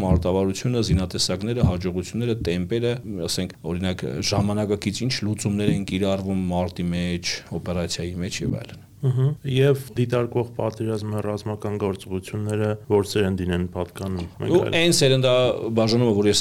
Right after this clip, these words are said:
Speaker 1: եմ անում, և դրա մասին բազմիցս ասել եմ, ես, որպես տեսաբան համաձայն չեմ ոչ ռուսական, ոչ ամերիկյան սերնդաբաժանումների հետ, դրա համար ես որ ասում եմ հինգերորդ սերունդ, դա իմ բաժանման հինգերորդ սերունդն է։ Իմ կարծիքով,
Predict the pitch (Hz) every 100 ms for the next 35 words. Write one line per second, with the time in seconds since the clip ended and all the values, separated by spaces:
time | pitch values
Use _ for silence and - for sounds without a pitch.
0 | 87 82 82 101 147 202 165 110 98 98
1 | 101 98 95 98 95 87 95 90 90 87
2 | 90 - - 80 - 82 78 117 175 -
3 | - 95 95 - - 76 71 90 87 90
4 | - 85 - 87 90 98 90 85 85 87
5 | 85 - 87 87 85 - - 92 85 117
6 | 117 85 87 85 85 - 90 82 85 -
7 | 95 82 82 87 90 87 82 82 85 90
8 | 143 - 90 95 90 80 - 87 - 87
9 | 95 95 90 - 185 185 120 107 107 92
10 | 71 82 78 78 87 - 64 - - -
11 | 65 113 185 247 - 131 160 151 143 139
12 | 139 190 202 -